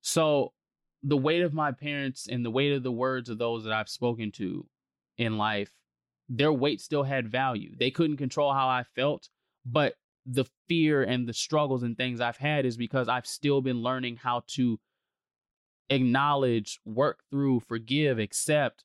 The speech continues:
love my parents and those around them and those that I looked up to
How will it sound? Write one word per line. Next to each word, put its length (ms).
love 560
my 240
parents 500
and 160
those 240
around 480
them 240
and 160
those 220
that 100
I 60
looked 320
up 300
to 260